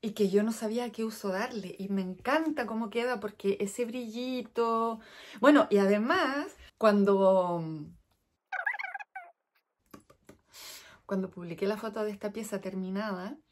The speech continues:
la diseñadora tenía un sorteo de un patrón nuevo que había sacado. Participé y días más tarde me enteré que me había ganado el patrón para un,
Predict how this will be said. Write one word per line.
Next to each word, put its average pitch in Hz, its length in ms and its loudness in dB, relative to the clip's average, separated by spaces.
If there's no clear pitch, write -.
la 170 380 -6
diseñadora 185 680 -4
tenía 202 600 -2
un 202 340 0
sorteo 180 640 -4
de 202 520 6
un 196 220 6
patrón 220 420 2
nuevo 202 300 4
que 202 80 -6
había 175 240 -8
sacado. 220 520 -2
Participé 214 720 -2
y 220 360 -2
días 240 240 -6
más 202 200 -6
tarde 311 420 -4
me 247 120 -8
enteré 240 380 -4
que 285 320 -4
me 226 100 -4
había 226 200 -4
ganado 240 340 -4
el 285 100 -2
patrón 226 500 -2
para 302 360 2
un, 302 240 2